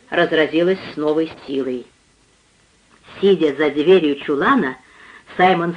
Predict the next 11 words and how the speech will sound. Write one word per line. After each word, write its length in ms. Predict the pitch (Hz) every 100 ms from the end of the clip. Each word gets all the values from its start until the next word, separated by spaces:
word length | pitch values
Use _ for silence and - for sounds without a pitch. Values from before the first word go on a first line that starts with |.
| -
слышал 420 | 196 208 - 143
их 180 | 143 -
крики 720 | - 156 233 277 254 254 247 _ -
и 180 | 175
голос 400 | 143 170 202 214 214
молодого 600 | 175 185 196 170 165 160
Байерда, 640 | 160 156 156 156 147 151 151 - - _
который 440 | 170 165 156 180 208
пытался 580 | 214 214 151 143 -
их 140 | 156 156
перекричать. 760 | - 160 160 170 170 147 123